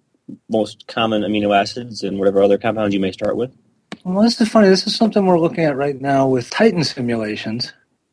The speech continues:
Speaker 2: And, you know, one and a half atmospheres of ninety-eight percent nitrogen and, you know, a couple of percent methane versus laboratory, Miller-Urey type experiments people do in the lab, where it's,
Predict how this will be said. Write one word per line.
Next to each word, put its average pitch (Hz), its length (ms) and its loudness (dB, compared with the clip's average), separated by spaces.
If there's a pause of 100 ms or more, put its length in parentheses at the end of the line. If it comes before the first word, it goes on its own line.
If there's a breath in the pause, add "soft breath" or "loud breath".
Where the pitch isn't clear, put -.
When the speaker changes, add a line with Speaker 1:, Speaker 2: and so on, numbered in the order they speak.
(160)
Speaker 2:
And, 160 540 0
you 165 80 -6
know, 147 80 2
one 156 200 4
and 147 60 0
a 139 40 0
half 151 220 2
atmospheres 131 800 -4
of 131 140 -12 (380)
ninety-eight 139 520 0
percent 131 360 -8
nitrogen 123 580 -6
and, 117 340 -8
you 131 120 -10
know, 117 260 -6
a - 120 -12
couple 147 300 2
of 113 60 -4
percent 120 340 -4
methane 120 520 -4 (440 loud breath)
versus 165 580 2
laboratory, 156 500 2
Miller-Urey 160 520 4
type 131 220 -6
experiments 123 420 -10
people 135 160 -8
do 127 120 -2
in 117 60 -4
the 117 60 -6
lab, 131 300 4
where 120 120 -4
it's, - 200 -16